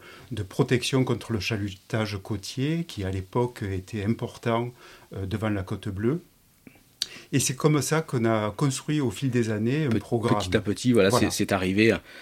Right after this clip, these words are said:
Speaker 2: à maturité, on,
Speaker 1: Voilà.
Speaker 2: on, on va dire,
Speaker 1: Mhm.
Speaker 2: de, depuis, euh, mille neuf cent quatre-vingt-deux quatre-vingt-trois.
Speaker 1: C'est ça.
Speaker 2: D'accord. Et, et donc depuis, euh, c'est, c'est, c'est plus une association.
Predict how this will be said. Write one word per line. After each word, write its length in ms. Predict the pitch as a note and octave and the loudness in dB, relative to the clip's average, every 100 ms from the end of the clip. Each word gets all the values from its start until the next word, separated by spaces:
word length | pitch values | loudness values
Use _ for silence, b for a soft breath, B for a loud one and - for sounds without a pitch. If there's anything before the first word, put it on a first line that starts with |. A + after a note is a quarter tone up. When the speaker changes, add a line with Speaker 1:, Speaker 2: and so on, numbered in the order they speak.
| B - | B 2
Speaker 2:
à 80 | |
maturité, 580 | A2+ C3 D#3 C#3 C3+ D3+ | 6 6 8 8 10 8
on, 140 | C#3+ B2+ | 8 6
Speaker 1:
Voilà. 260 | C#3 A#2 B2 | 4 4 0
Speaker 2:
on, 60 | |
on 60 | A#2 | -2
va 100 | A2+ | -2
dire, 260 | A2+ C3+ | 0 0
Speaker 1:
Mhm. 60 | A#2 | 0
Speaker 2:
de, 120 | G2+ | -2
depuis, 340 | G2 F#2+ G#2 F#2 | -4 -8 -8 -8
euh, 60 | |
mille 120 | F#2 | -8
neuf 120 | F#2 F2+ | -10 -10
cent 180 | A2+ | -10
quatre-vingt-deux 500 | G2+ F#2+ - F#2+ A#2 | -8 -10 -8 -6 -4
quatre-vingt-trois. 540 | E3 C3 A2 - D3 - | -4 -6 -8 -8 -10 -8
Speaker 1:
C'est 140 | - C3 | -6 -6
ça. 180 | B2 - | -6 -8
Speaker 2:
D'accord. 420 | D3+ C#3+ G2+ - | -6 -6 -8 -8
Et, 240 | A2+ A2 C3 | -6 -4 2
et 40 | |
donc 160 | C3+ C3 | 4 4
depuis, 520 | C#3+ - E3 F3+ C3+ | 2 0 -6 -2 0
euh, 300 | A2 G#2+ - | 0 -2 -4
c'est, 180 | - - | -10 -12
c'est, 280 | - G2+ - | -8 -6 -6
c'est 180 | - F#2 | -10 -12
plus 280 | - G#2+ G2 | -12 -10 -10
une 80 | |
association. 560 | F2+ - - F2+ G#2+ | -12 -16 -16 -14 -14